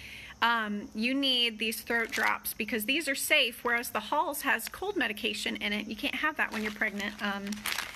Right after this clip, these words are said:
and I think it's not advised when you're nursing either. So I figure, hey, even though I'm not pregnant or nursing, I still would rather have the natural thing that doesn't have the disclaimers on it. These are my kids' favorite. They eat them like candy.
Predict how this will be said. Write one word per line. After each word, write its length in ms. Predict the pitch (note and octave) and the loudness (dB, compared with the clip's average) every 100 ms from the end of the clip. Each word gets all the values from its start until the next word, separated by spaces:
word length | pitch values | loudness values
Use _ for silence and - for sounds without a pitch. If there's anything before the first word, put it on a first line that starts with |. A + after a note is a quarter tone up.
| - A3+ | -2 2
and 120 | A3+ | 4
I 60 | |
think 240 | A#3 C#4+ D4+ | 4 2 0
it's 180 | A3 B3 | -2 0
not 200 | A3+ G#3+ | 2 0
advised 420 | G#3 G#3 G#3 G#3+ | 2 2 2 0
when 100 | G#3+ | -2
you're 120 | G3+ | 0
nursing 400 | G#3+ A#3 - F#3 | 0 0 -4 -2
either. 320 | G#3+ G3+ - | -2 0 -2
So 400 | - - A#3+ A3 - | 0 2 2 2 4
I 160 | A3+ D#4 | 6 6
figure, 400 | - C#4+ B3+ B3+ | 2 4 6 6
hey, 320 | D4+ C#4 A#3 | 4 2 2
even 240 | B3+ C4+ | 0 2
though 80 | C4+ | 2
I'm 120 | C4+ | 2
not 180 | C4+ - | 2 2
pregnant 320 | D4 C#4 B3+ | 2 4 2
or 60 | A#3+ | 2
nursing, 460 | A#3 D4 - A#3+ G#3+ | 2 0 0 0 0
I 60 | |
still 260 | G#3+ - C4+ | -2 0 0
would 100 | A#3 | 2
rather 220 | A3+ A3 | 2 2
have 200 | A3 G#3 | 0 0
the 60 | G#3+ | 2
natural 480 | G#3+ G#3 G#3 G3+ G3 | 2 2 0 -2 -2
thing 240 | G3+ G3 | -4 -4
that 100 | G3 | -2
doesn't 240 | G#3+ G#3 | -2 0
have 160 | G#3+ G#3 | 0 0
the 80 | G3 | -6
disclaimers 600 | F3+ - - - - - | -8 -6 -4 -4 -6 -6
on 120 | - | -6
it. 60 | - - - - - - - - | -6 -4 -2 0 0 -2 -6 0
These 240 | C#4 D#4+ | 2 4
are 60 | D4+ | 6
my 120 | C#4+ | 6
kids' 380 | C#4 E4 C4 - | 6 2 2 0
favorite. 500 | A#3+ G#3+ G#3 - - | 2 2 0 -2 0
They 120 | B3+ | 0
eat 160 | C#4 D#4 | 2 0
them 160 | D#4 C#4+ | 2 2
like 220 | B3+ - | 0 -2
candy. 480 | - A#3 A3 - | -2 0 0 2